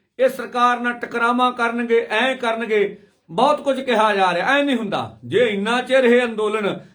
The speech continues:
ਛੇ ਮਹੀਨੇ ਪੰਜਾਬ 'ਚ, ਹੁਣ ਡੇਢ ਮਹੀਨੇ ਤੋਂ ਬਾਅਦ ਉੱਥੇ ਬੜੇ ਪੁਰਅਮਨ ਨਾਲ ਡੈਮੋਕ੍ਰੇਸੀ ਵਿੱਚ ਸਾਨੂੰ ਹੱਕ ਆ। ਹੁਣ ਜੇ, ਅ, ਅ, ਅਸ਼ਾਂਤੀ ਨੂੰ ਭੰਗ ਕਰਨਾ ਤੇ ਸਰਕਾਰ ਨੇ ਕਰਨਾ, ਜਿਵੇਂ ਹਰਿਆਣੇ 'ਚ ਕੀਤਾ ਸੀ। ਹਿੰਸਾ ਸਰਕਾਰ ਕਰਦੀ ਆ, ਪਹਿਲੋਂ ਵੀ ਉਹਨੇ ਕੀਤੀ ਆ,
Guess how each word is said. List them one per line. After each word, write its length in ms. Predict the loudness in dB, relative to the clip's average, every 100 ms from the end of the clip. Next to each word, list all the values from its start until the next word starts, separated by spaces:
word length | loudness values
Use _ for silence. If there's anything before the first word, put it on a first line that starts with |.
| _
ਛੇ 260 | 0 4 4
ਮਹੀਨੇ 400 | 4 0 0 -4
ਪੰਜਾਬ 500 | -2 0 0 0 -2
'ਚ, 20 |
ਹੁਣ 160 | -4
ਡੇਢ 220 | 0 0 2
ਮਹੀਨੇ 300 | -2 -2 -4
ਤੋਂ 140 | -2
ਬਾਅਦ 220 | -2 0
ਉੱਥੇ 480 | -2 0 2 2 0 -10 _ _ -6
ਬੜੇ 340 | 0 4 4
ਪੁਰਅਮਨ 520 | 4 0 0 0 -4
ਨਾਲ 140 | -4 -2
ਡੈਮੋਕ੍ਰੇਸੀ 580 | -2 0 -2 -2 -2 -2
ਵਿੱਚ 180 | -2 0
ਸਾਨੂੰ 320 | 0 2 2
ਹੱਕ 160 | 2 0
ਆ। 220 | 0 -2 -14 _ _ -4
ਹੁਣ 160 | -2
ਜੇ, 200 | 4 4
ਅ, 40 | 4
ਅ, 1400 | -2 _ _ -8 -2 0 0 -2 -6 -14 _ -6 -2
ਅਸ਼ਾਂਤੀ 500 | -2 0 0 -2 -2
ਨੂੰ 220 | -2 -2 0
ਭੰਗ 200 | 0 0
ਕਰਨਾ 380 | 0 0 2
ਤੇ 120 | 0 0
ਸਰਕਾਰ 440 | -2 2 4 2
ਨੇ 120 | -4
ਕਰਨਾ, 300 | -6 -4 -4
ਜਿਵੇਂ 200 | -4 -2
ਹਰਿਆਣੇ 420 | -2 0 0 -2
'ਚ 100 | -4
ਕੀਤਾ 360 | -6 -8 -2 0
ਸੀ। 60 | 0
ਹਿੰਸਾ 500 | 0 -2 2 2 2
ਸਰਕਾਰ 460 | 0 -2 2 2
ਕਰਦੀ 400 | 0 -4 -2 -2
ਆ, 100 | -2
ਪਹਿਲੋਂ 380 | 0 -2 0 2
ਵੀ 80 | 2
ਉਹਨੇ 200 | 0 0
ਕੀਤੀ 340 | -2 -4 0
ਆ, 240 | 0 -2